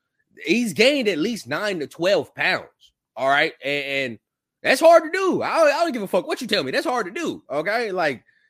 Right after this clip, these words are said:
e-, especially if you're training to go into the N F L draft, bro. If you're for real training and you're for real, unless that's all body weight,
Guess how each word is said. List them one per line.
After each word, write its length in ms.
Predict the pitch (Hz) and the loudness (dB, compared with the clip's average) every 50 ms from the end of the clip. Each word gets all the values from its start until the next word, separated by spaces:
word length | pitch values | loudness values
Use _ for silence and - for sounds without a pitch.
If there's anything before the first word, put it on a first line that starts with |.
| _ _ - | _ _ -6
e-, 120 | 214 208 202 | -6 -4 -4
especially 520 | 214 - - 320 302 302 302 277 254 233 | -6 -8 -6 -4 -4 -4 -4 -4 -8 -6
if 200 | 220 220 226 190 | -6 -6 -8 -6
you're 160 | 190 202 185 | -4 -4 -4
training 800 | 160 - - - 240 247 269 285 294 240 180 120 104 104 117 160 _ _ _ _ _ _ _ | -4 -6 -10 -12 -8 -6 -4 -4 -4 -4 -6 -6 -8 -12 -16 -20 _ _ _ _ _ _ _
to 140 | - 233 226 | -6 -4 -2
go 280 | 170 208 220 220 220 214 | 0 2 2 2 2 0
into 240 | 202 - - 226 | -2 -2 -2 -2
the 160 | 202 185 165 190 | -2 -2 -4 -4
N 100 | 214 208 | -4 -6
F 160 | 202 - - | -6 -6 -4
L 140 | 190 190 160 | -4 -4 -4
draft, 420 | 131 139 180 202 220 208 180 156 | -4 -4 -2 -2 0 -2 -2 -2
bro. 160 | 170 175 160 | 0 0 0
If 100 | 160 160 | 0 -2
you're 140 | 202 269 277 | -6 -10 -8
for 160 | - - 180 | -8 -6 -2
real 220 | 165 175 214 220 185 | 2 2 2 2 2
training 420 | - - 160 180 202 214 214 220 _ _ _ _ - | -2 -4 -4 -4 -4 -6 -8 -10 _ _ _ _ -8
and 100 | 127 147 | -4 -4
you're 100 | 165 160 | -4 -4
for 100 | 170 151 | -4 -2
real, 240 | 143 170 185 190 - _ - - | -2 -2 -2 -2 -6 _ -12 -6
unless 260 | - 185 254 311 320 | -2 0 2 2 2
that's 180 | - 311 247 - | 2 -2 -4 -4
all 340 | - 196 226 226 196 135 - | -4 -2 -2 -2 -2 -4 -4
body 320 | - 135 185 233 233 220 214 | -6 -4 -2 -2 -4 -4 -4
weight, 280 | 185 214 220 226 - | -4 -4 -6 -8 -10